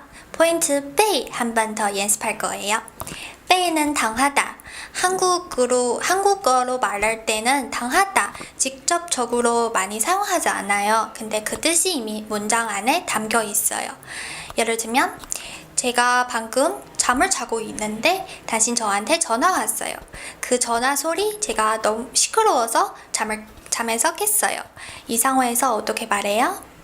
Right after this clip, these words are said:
방금 "刚才我被" 제가 당하다. 당신의 전화 소리, "你的电话."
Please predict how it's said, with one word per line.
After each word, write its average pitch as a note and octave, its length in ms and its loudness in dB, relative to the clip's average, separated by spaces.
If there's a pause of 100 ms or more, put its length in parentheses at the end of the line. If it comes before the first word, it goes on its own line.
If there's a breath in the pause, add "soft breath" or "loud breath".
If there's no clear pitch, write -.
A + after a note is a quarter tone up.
(460 loud breath)
방금 F4 540 2 (580 loud breath)
"刚才我被" C4 3000 2
제가 G#3+ 320 -2
당하다. A3+ 600 0 (580)
당신의 F4+ 520 4
전화 C#4 360 4
소리, D#4 520 0 (460 loud breath)
"你的电话." C#4+ 1800 2